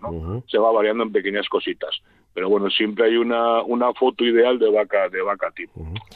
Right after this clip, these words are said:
Speaker 2: ¿Cuántas, eh, reses van a ir a concurso? Yo he apuntado al principio medio centenar, más o menos por ahí andarán, ¿no?
Speaker 1: Sí, bueno, tenemos, la realidad tenemos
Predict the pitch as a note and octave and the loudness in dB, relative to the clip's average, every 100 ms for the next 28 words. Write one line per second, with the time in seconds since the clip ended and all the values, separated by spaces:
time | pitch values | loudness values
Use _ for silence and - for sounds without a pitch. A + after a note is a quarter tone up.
0 | - - - _ A#2 A#2+ C#3 C#3+ - D3 | -20 -20 -20 _ -4 0 0 0 -2 -2
1 | C#3 C#3 C#3 D3 C#3+ C#3 C3+ C#3 C3 C3+ | 0 -2 -4 -6 -6 -4 -2 -2 -2 -4
2 | C3 D#3+ B2 G#2 A2 A2 - A2+ A2+ A2 | -4 -6 -6 -6 -6 -8 -8 -6 -4 -6
3 | A#2 G#2+ A#2 A#2+ A#2 A2+ G#2+ A2 A2 G#2 | -6 -6 -8 -6 -4 -2 -4 -4 -4 -4
4 | G#2+ G#2+ C3 D3+ C#3 A#2 A2+ A#2 - G#2 | -6 -4 -4 -4 -4 -6 -4 -6 -4 -4
5 | G2 E2+ D#2+ D#2 F#2+ F3 - _ - - | -4 -4 -8 -8 -6 -8 -10 _ -20 -18
6 | - - - _ _ - - - B2+ A2+ | -16 -18 -20 _ _ -6 0 2 2 0
7 | - A2+ A2+ G2+ - F#2+ G2+ G#2+ G#2 G#2 | -2 -2 0 0 -6 -6 -2 0 2 2
8 | G2 F#2+ G2+ G#2+ A#2 A2+ A#2 A2+ | 2 2 2 2 2 0 0 0